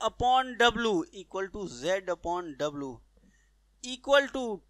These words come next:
two point five divide by one point five, then the value of X plus Z upon Y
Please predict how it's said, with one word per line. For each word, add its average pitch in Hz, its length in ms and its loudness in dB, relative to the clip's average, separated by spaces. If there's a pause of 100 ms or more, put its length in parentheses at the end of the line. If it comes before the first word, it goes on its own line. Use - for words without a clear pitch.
(180)
two 269 380 -8
point 254 440 2
five 226 500 2
divide 226 380 4
by 233 180 6 (1040)
one 220 260 4 (160)
point 233 400 2
five, 220 460 2 (3000)
then 175 280 -4
the 180 180 2
value 175 480 2
of 165 360 4 (520)
X 214 380 0 (120)
plus 202 340 0 (160)
Z 139 340 -2 (320)
upon 180 640 4 (1040)
Y 190 600 2